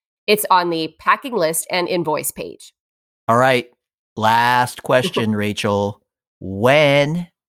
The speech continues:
Speaker 2: is payment due?
Speaker 1: June fifteenth, Derek.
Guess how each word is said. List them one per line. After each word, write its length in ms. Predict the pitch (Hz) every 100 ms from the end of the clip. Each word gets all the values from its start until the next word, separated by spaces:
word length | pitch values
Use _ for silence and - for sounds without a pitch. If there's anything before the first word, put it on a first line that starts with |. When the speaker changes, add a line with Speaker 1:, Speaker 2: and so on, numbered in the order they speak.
| -
Speaker 2:
is 300 | 107 101 - _
payment 840 | - 147 151 139 87 82 80 - _ _ _ 85 85
due? 480 | 113 110 76 58 - _ _ _ _ -
Speaker 1:
June 300 | 151 208 269
fifteenth, 480 | 269 269 - 254 175
Derek. 480 | 175 165 165 160